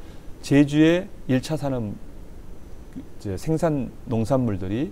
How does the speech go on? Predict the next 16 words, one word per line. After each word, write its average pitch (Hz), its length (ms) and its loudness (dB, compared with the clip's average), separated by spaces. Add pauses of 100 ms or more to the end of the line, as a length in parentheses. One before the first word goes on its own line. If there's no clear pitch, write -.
(300)
충분히 226 500 0
경쟁력을 107 520 0
갖고 95 300 -8
있는데 95 460 -4 (320)
우리는 180 400 4
거기에 104 560 -2 (280)
별로 101 180 -2
관심이 95 440 -2
없는, 85 380 -6 (500)
정책은 143 600 4 (200)
그것을 120 440 2
뒷받침하고 107 720 -6
있지 - 180 -12
못하는 87 420 -8 (420)
그런 123 160 2
상황인데 107 340 -2